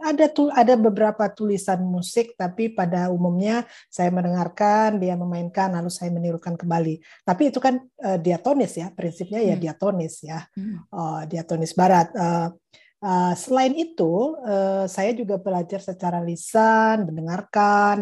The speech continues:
Speaker 1: melakukan nyanyian-nyanyian Aceh. Ya, ini
Speaker 2: Ah.
Speaker 1: jadi bagaimana saya mengalami apa, eh, kira-kira pendidikan musik informal ya, Gili ya.
Speaker 2: Iya.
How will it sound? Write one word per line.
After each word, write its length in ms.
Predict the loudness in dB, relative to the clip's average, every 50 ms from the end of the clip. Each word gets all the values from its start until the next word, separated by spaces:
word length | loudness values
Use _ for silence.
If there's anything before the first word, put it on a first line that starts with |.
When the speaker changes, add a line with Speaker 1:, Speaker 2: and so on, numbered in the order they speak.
| 0
Speaker 1:
melakukan 480 | 0 0 -2 -2 -4 -4 -2 -2 -2 -2 0 0
nyanyian-nyanyian 640 | 0 0 0 0 -2 -2 -4 -4 -4 -4 -6 -6
Aceh. 320 | -8 -10 -6 -4 -4 -4 -4 -6 _ _ _ _ _ _ _ _ _ _ _ _ -4
Ya, 240 | 0 2 2 2 2
ini 160 | 2 2 2
Speaker 2:
Ah. 80 | 2 2
Speaker 1:
jadi 200 | 2 4 4 2 2 0 -4 -10 -14 -14 -18 -20 -14 -12
bagaimana 480 | -8 -6 -4 -4 -2 -2 -2 -4 -4 -4
saya 320 | -4 0 0 2 2 2
mengalami 1120 | 2 0 0 0 0 2 4 4 4 4 2 0 0 2 2 2 2 2 2 0 -2 -4 _ _ _ _ _ _ _ _ -12
apa, 480 | -12 -10 -8 -8 -8 -8 -10 -14 -18 _ -10
eh, 500 | -8 -6 -4 -4 -4 -2 -2 -2 -4 -4 -4
kira-kira 960 | -4 -4 -2 -2 -2 -2 0 0 2 2 2 2 2 2 2 2 0 -2 -4 -2 0
pendidikan 480 | 0 2 2 2 2 2 0 0 0
musik 320 | 0 -2 -2 -4 -4 -6 -6
informal 560 | -6 -2 -2 0 0 0 0 0 0 2 2
ya, 320 | 2 2 0 -2 -4 -6 -8 -6
Gili 320 | -4 -4 -2 -2 -2 -2
ya. 160 | -2 -2 -4 -4 -8 _ _ _ _ _
Speaker 2:
Iya. 240 | -16 -16 -16 -16